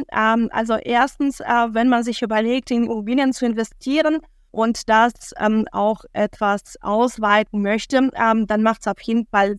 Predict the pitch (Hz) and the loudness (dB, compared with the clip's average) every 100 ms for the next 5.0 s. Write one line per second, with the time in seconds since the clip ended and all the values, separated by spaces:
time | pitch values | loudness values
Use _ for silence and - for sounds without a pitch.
0 | - 220 285 339 _ _ - 214 233 - | -6 2 4 4 _ _ -8 0 0 2
1 | 240 254 240 226 202 - 214 226 233 220 | 4 4 4 2 0 -4 -4 -2 0 2
2 | 208 196 220 247 240 240 - - 202 202 | 2 2 2 0 0 -2 -2 -2 -2 -2
3 | - 214 214 226 208 202 202 - 208 - | -6 -4 0 0 0 -4 -4 -4 -6 0
4 | 196 196 175 240 311 - - - 370 | 2 2 -2 0 2 0 -2 0 -2